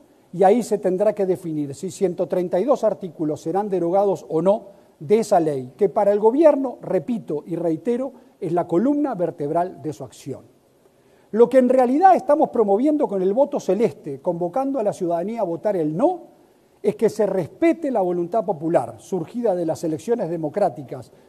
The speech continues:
de noviembre del diecinueve y la posibilidad de que el gobierno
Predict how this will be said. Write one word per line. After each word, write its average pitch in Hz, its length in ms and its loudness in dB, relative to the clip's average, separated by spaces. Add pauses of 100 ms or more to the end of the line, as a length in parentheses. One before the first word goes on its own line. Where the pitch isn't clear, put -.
de 156 140 -4
noviembre 202 420 0
del 170 140 -2
diecinueve 214 640 -4 (280)
y 196 120 -6
la 196 220 2
posibilidad 180 800 -2
de 170 200 -6
que 185 80 -6
el 175 80 -4
gobierno 226 580 -2